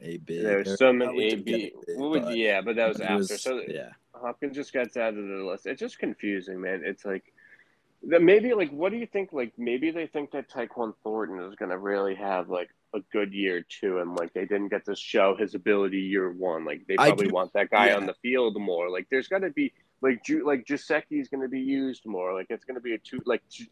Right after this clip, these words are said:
Speaker 2: like, Giuseppe's gonna be way better than John is. So maybe, like, the direction that the offense is going in, like,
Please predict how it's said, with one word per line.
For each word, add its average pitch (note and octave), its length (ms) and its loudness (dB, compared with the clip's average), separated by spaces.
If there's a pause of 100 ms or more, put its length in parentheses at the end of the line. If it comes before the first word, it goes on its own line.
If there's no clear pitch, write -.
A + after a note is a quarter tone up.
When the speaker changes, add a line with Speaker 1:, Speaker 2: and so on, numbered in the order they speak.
Speaker 2:
like, C3 240 6 (140)
Giuseppe's C3 540 0
gonna B2+ 120 -2
be B2 80 2
way A#2 160 4
better A2 220 2
than G2+ 160 -6
John A2 240 -2
is. F2+ 120 -8
So A2 100 -6
maybe, D3 380 -2
like, B2 300 -2 (420)
the B2+ 100 4
direction A2+ 540 2
that G#2+ 120 -6
the - 200 -2
offense G2+ 460 0
is D#3+ 180 -8
going E3+ 400 -2
in, F3 240 -4
like, F#2 260 -4